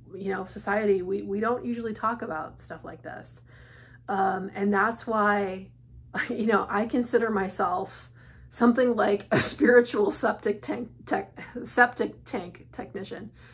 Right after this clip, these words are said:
Um, that I'm here to clean out the backlog, the nasty, nasty backlog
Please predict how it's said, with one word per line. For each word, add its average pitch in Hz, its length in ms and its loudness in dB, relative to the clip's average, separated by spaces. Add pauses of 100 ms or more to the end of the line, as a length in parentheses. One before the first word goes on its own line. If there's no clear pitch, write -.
(440)
Um, 202 520 0 (360)
that 208 220 -2
I'm 214 180 0
here 247 260 4
to 226 100 2
clean 226 360 0
out 226 240 6
the 196 80 -2
backlog, 185 880 0
the 190 120 -6
nasty, 220 1080 0 (300)
nasty 220 580 -2
backlog 190 680 -6